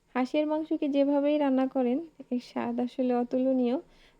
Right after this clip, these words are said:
তারপরে এভাবে রান্না করলে স্বাদ যেন আরো দ্বিগুণ বেড়ে যায়। এবার মাংসটাকে ভালো করে কষিয়ে নিতে হবে। নেড়ে চেড়ে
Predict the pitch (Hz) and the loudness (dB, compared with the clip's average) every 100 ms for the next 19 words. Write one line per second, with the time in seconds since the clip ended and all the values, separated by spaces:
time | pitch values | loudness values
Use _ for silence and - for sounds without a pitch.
0 | _ - 240 247 262 - 262 269 294 285 | _ -4 -4 0 0 4 4 4 4 4
1 | 285 277 277 285 269 254 311 311 - 240 | 4 2 2 2 2 2 0 -4 -6 -4
2 | 240 254 247 254 247 254 240 233 247 247 | 0 2 2 2 0 0 0 0 2 2
3 | 226 208 202 196 202 202 _ _ _ _ | 2 -2 -2 -4 -6 -10 _ _ _ _
4 | _ _ _ _ _ _ _ _ _ _ | _ _ _ _ _ _ _ _ _ _
5 | _ - _ _ _ _ _ _ _ _ | _ -20 _ _ _ _ _ _ _ _
6 | _ _ _ _ _ _ _ _ _ - | _ _ _ _ _ _ _ _ _ -4
7 | 254 262 254 254 247 262 254 240 226 226 | 0 2 2 0 -2 -4 -2 -2 0 0
8 | 240 262 262 262 254 - 262 254 247 247 | 2 2 2 0 0 0 2 2 2 0
9 | 240 226 269 359 _ _ _ _ _ _ | 0 0 -2 -2 _ _ _ _ _ _
10 | _ _ _ _ _ _ _ _ _ _ | _ _ _ _ _ _ _ _ _ _
11 | _ _ _ _ _ _ _ _ _ _ | _ _ _ _ _ _ _ _ _ _
12 | _ _ _ 240 247 262 - 262 | _ _ _ 0 0 0 2 2